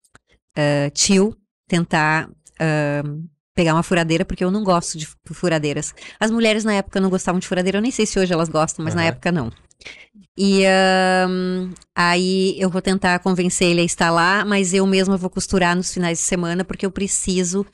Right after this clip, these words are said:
Speaker 1: cuidar do meu, do sítio. Em, em, durante a semana eu tenho animais, eu não posso organizar, ah, isso.
Speaker 2: Uhum.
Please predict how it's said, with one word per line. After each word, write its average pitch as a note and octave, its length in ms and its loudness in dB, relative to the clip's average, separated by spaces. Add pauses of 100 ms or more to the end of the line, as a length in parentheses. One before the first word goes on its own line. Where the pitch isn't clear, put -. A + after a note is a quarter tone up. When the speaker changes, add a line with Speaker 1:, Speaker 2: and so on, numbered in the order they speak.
(120)
Speaker 1:
cuidar F3 640 2 (320)
do F#3 140 0
meu, F#3 180 2 (160)
do F#3+ 240 -4
sítio. F3+ 480 0
Em, F#3+ 100 2 (160)
em, F#3 160 0
durante F#3 400 0
a F#3 40 -4
semana F3+ 440 0
eu F#3 200 -2
tenho F3+ 200 -2
animais, F3+ 460 0
eu G3 80 2
não F#3+ 100 -2
posso F#3 500 -2 (360)
organizar, F#3+ 680 2 (180)
ah, F#3 400 2
isso. E3+ 460 0
Speaker 2:
Uhum. A#2 260 -6